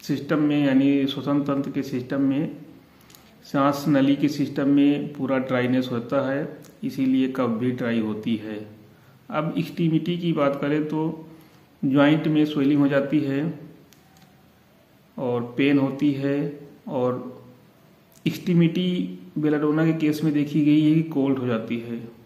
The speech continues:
यानी अगर कोल्ड एक्सट्रीमिटी मिल रही है तो बेलाडोना दे सकते हैं, यानी बॉडी पूरा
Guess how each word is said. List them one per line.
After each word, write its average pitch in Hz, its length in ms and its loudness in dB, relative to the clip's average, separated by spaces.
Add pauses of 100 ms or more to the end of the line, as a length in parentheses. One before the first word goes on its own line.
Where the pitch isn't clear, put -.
(560)
यानी 147 240 2
अगर 143 180 2
कोल्ड 147 280 0
एक्सट्रीमिटी 139 500 2
मिल 135 220 4
रही 131 240 0
है 131 160 0
तो 143 260 -2 (180)
बेलाडोना 123 460 -2
दे 117 160 -2
सकते 117 320 -8
हैं, 127 200 -4
यानी 135 260 2
बॉडी 131 360 0
पूरा 131 300 0